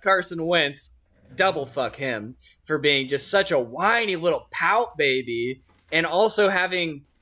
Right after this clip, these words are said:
a maybe not serious foot injury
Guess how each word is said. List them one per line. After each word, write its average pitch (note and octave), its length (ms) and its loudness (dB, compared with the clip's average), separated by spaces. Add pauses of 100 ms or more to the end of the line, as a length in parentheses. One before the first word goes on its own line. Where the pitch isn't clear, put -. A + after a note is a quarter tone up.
(480)
a D3+ 60 -2
maybe E3+ 440 0
not F#3+ 200 2
serious F#3 520 2
foot F3 180 2
injury F#3+ 720 2